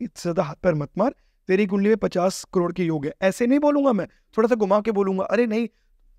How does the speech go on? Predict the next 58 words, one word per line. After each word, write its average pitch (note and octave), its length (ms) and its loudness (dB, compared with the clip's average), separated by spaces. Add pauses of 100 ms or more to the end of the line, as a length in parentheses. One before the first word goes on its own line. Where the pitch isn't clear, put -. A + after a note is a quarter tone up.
(140)
तुम्हें G3 300 2
तो A3 100 2
कुछ A#3+ 180 -4
अच्छा G#3+ 260 0
कार्य G#3 220 2
करना G#3 180 -2
चाहिए, A3+ 120 -2
ताकि A3+ 220 -2
उसका A#3+ 180 0
माइंड G#3+ 300 2
खुले, G#3+ 220 -2
उसके A3 180 -4
तत्व A3+ 280 0
बैलेंस F3 440 -2
हो, C#3 160 -10
तो B3 80 0
वो C4+ 100 2
ट्रैक G#3+ 300 0
पे A3+ 100 -8
रहेगा, F#3+ 200 -2
नहीं G#3+ 100 -2
तो A#3+ 100 -2
वो B3+ 60 2
अपना A#3+ 200 -2
जीवन G3+ 340 -2
डिससैटिस्फाइड F#3+ 580 -2
में F3 80 -2
निकाल D#3 260 -6
देगा।" C3 240 -10 (320)
पचास A#3+ 300 4
करोड़ A#3 260 4
को A#3+ 100 0
भी A#3+ 80 2
नहीं A#3+ 100 4
भोग E3 180 -4
पाएगा, C#3+ 420 -12 (260)
उसकी C4 200 -2
कुंडली B3+ 240 2
में C4+ 100 2
योग G#3+ 300 2
ही B3+ 60 4
नहीं B3 180 2
है A3+ 60 0
ना C4+ 100 4
पाँच B3+ 220 0
सौ B3 80 0
करोड़ A#3 180 0
के, G#3+ 120 -4
तो G#3+ 140 -2
कोई A#3+ 280 2
रेमेडी G#3 300 0
उसको G#3+ 160 -4
पाँच G3 200 -2
सौ G3 80 -4
करोड़ A3 180 0
नहीं G#3+ 140 0
दे E3 120 -4
सकती। - 340 -20